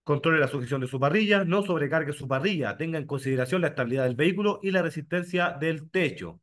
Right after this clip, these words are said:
Ya a mi vehículo yo le puedo poner una parrilla súper resistente, ¿cierto? Pero si el techo de mi vehículo no so-, no, eh, obviamente no está hecho para carga, puede ceder.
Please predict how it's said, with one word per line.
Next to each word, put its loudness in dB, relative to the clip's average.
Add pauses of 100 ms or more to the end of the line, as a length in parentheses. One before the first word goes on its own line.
(260)
Ya 0
a 4
mi -2
vehículo 0
yo -2
le -4
puedo -4
poner -6
una -4
parrilla -4
súper -2
resistente, -2
¿cierto? -6
Pero 2
si -8
el -8
techo -2
de -4
mi -4
vehículo -4
no -4
so-, -12
no, -8
eh, -14 (140)
obviamente 0
no -8
está -4
hecho -6
para -4
carga, 0 (300)
puede -2
ceder. -4